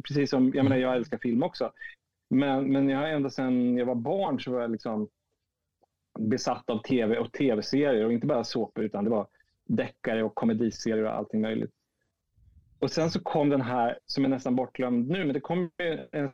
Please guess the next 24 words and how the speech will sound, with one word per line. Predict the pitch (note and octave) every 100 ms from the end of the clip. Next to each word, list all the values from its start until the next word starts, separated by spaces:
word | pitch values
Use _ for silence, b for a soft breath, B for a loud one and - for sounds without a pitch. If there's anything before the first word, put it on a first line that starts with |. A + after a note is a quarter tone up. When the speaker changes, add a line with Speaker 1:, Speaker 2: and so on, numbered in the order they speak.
| -
Speaker 1:
slags | - B2+ -
såpavåg | - - F3+ D3+ - _ _ C3+ B2+ A#2+ A#2+ A#2+ C#3+ G3+ E3 A2+ G#2
i | - B2+ A2+
Sverige. | A2 - A2+ A2+ A2 A#2
Alltså | A#2 C#3
det | C3
producerades | - C#3 C3 F3+ F3 C#3 A#2 -
oerhörda | D#3 D3+ B2+ B2 E3 D#3 B2+
mängder. | A#2 A2+ A2 A2 G#2+ _ _ _ _ _ _ _ _ _ _ _ _ -
Först | F3 E3
så |
kom | E3+ C#3+
de | C3+
kommersiella | C3+ B2 B2 A#2+
kanalerna, | A2+ A#2 A2 A2+ B2
sen | D3
måste | D3+ C#3+
de | C3+
fylla | - C#3+ B2
de | D3+
kommersiella | D3 C3 A#2 A2
kanalerna | A#2+ A2+ G#2+ A2
med | A2
någonting. | G#2 G#2+ A2+